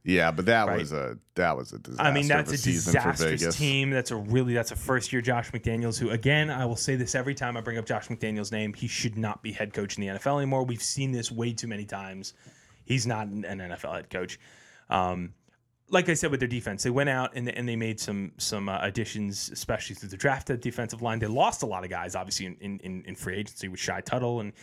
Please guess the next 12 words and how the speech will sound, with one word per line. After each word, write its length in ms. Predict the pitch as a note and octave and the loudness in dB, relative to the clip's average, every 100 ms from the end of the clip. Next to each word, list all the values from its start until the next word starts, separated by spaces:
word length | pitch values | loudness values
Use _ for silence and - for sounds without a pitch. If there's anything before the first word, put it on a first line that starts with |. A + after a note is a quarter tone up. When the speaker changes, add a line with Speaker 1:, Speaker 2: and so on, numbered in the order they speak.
| - _ | -20 _
Speaker 2:
Caden 260 | - F2+ E2+ | 0 0 -2
Ellis. 560 | A2+ C3 B2+ B2 - - - - _ - | -2 2 0 0 -4 -8 -16 -20 _ -4
Um, 560 | F#2 F2+ F2 F2 F2 - _ - | -2 0 -2 -6 -10 -16 _ -6
they, 240 | F#2+ D#2 | -4 -4
they, 240 | G2+ F2 - - C#2+ | -6 -6 -8 -16 -10
I 180 | - F#2 | -4 -4
believe 400 | F#2 F#2+ B2+ C3 | -2 -2 -2 0
they 140 | A2+ G2 | 0 0
lost, 680 | G2 F#2+ F#2 - - - - | 0 0 -2 -4 -6 -6 -8
um, 540 | G2+ F#2+ F#2 F2+ F2+ F#2 - - _ - - _ _ _ _ - | -6 -4 -4 -6 -8 -12 -18 -20 _ -14 -14 _ _ _ _ -6
uh, 40 | G2+ | -2
I, 420 | F#2+ F2+ F2 | 0 0 -2